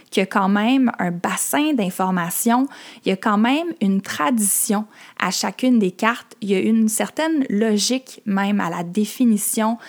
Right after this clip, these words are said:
de ces cartes-là. Et donc, oui, on peut faire cohabiter ou on peut, euh, jumeler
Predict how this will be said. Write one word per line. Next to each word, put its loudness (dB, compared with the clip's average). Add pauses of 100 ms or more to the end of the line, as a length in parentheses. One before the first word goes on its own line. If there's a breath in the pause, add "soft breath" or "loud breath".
(280 loud breath)
de -2
ces -4
cartes-là. -2 (420 loud breath)
Et 2
donc, 2 (100)
oui, 0 (140)
on 2
peut -2 (200)
faire -2
cohabiter -2 (140)
ou -2
on 0
peut, 0 (140)
euh, -2
jumeler 0